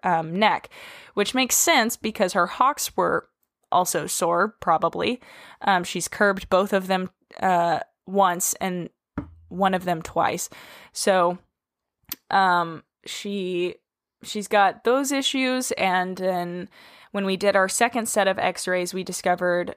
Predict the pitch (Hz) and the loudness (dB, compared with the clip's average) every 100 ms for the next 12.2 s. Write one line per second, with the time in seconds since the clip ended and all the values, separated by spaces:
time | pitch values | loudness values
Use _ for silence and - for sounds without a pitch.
0 | - 190 175 170 165 190 180 175 185 190 | -6 -2 -2 -2 -6 -8 0 0 2 0
1 | 190 180 170 175 - 175 170 175 202 180 | 0 0 -4 -4 -4 -4 -6 0 2 2
2 | - 180 180 185 202 240 - 190 - 196 | 0 -2 -2 -2 2 2 0 -4 -4 -10
3 | 185 - 196 - - - - - - 196 | -8 -8 -10 -12 -20 -20 -20 -20 -10 -8
4 | 185 180 180 190 170 170 170 170 170 170 | -6 -4 -2 0 -2 -2 -4 -4 -4 -6
5 | 180 175 165 180 202 226 247 - - - | -6 -6 -8 -6 -4 -4 -6 -16 -20 -20
6 | - - _ _ _ _ 202 196 190 190 | -20 -20 _ _ _ _ 0 2 2 2
7 | 185 190 180 175 175 170 190 202 - - | 0 2 4 4 2 -2 -8 -12 -18 -20
8 | - 240 - 196 185 180 180 170 - 269 | -18 -6 0 4 4 4 4 0 2 2
9 | 254 247 233 254 247 240 247 208 202 190 | 2 2 2 2 2 2 0 -4 -4 -4
10 | 202 185 185 180 175 170 - 185 196 254 | -4 -6 -4 0 0 0 -4 -10 -2 2
11 | 208 180 277 - - - - - 196 175 | 4 4 2 -2 -14 -20 -18 -4 0 2
12 | 175 170 | 0 -6